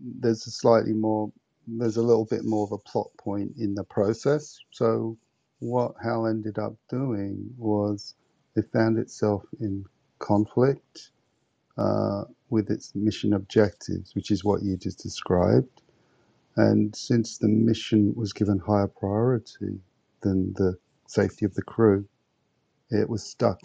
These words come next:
in a sort of ethical dilemma. And so it started to sabotage the system. So the first thing it did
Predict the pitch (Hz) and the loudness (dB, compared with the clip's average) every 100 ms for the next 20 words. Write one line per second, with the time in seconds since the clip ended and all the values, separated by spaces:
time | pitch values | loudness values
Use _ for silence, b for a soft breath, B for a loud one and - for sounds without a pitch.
0 | - 107 98 98 - 98 - 107 - 107 | -8 -6 -4 -6 -6 -6 -4 -4 -2 -4
1 | - 98 104 104 120 113 98 101 - _ | -6 -6 -4 0 2 0 -2 -6 -12 _
2 | _ _ _ _ 110 107 - 104 104 - | _ _ _ _ 0 0 4 4 4 2
3 | 107 104 - - - - 101 101 - 101 | 2 2 2 -10 -8 -2 -2 -4 -6 -4
4 | 98 95 90 - - - 104 98 - 104 | -4 -6 -12 -8 -8 -6 -6 -6 -4 -2
5 | 104 - 113 - 113 107 - - 104 | 0 4 4 4 4 4 4 0 0